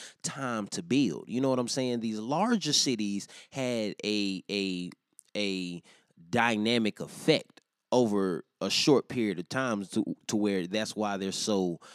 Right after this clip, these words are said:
you know, big and demanding so much because, you know, over just short periods of time, you have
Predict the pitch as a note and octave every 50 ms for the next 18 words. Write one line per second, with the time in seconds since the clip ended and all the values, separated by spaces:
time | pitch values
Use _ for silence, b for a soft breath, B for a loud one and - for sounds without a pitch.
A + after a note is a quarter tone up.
0 | B B B G#2+ A2 G#2+ F#2+ F2+ E2 D#2+ A2 A2+ A#2+ A#2+ A2+ A2 G2 G2+ F#2 F2
1 | D#2+ E2+ E2+ E2+ G2 B2 C#3 D3 B2+ G#2 F#2+ F2+ E2+ - - G#2+ F#2 F#2+ G2 F#2+
2 | F2 F2 - - G2+ - - G#2 F#2+ F#2 F#2 F2 G#2+ A#2 A2+ G#2 F#2 B B B
3 | B B B - C3 C3+ B2 A2+ A2+ G2+ G2+ B2 A#2+ - - - C#3 B2+ - -
4 | - C3 C3 B2 A2+ G#2+ G2 G2 F#2 - - B2+ C#3 D#3 D#3 B2 A2 G#2+ A2 G#2
5 | A2+ A2 G#2+ G#2+ G2+ G2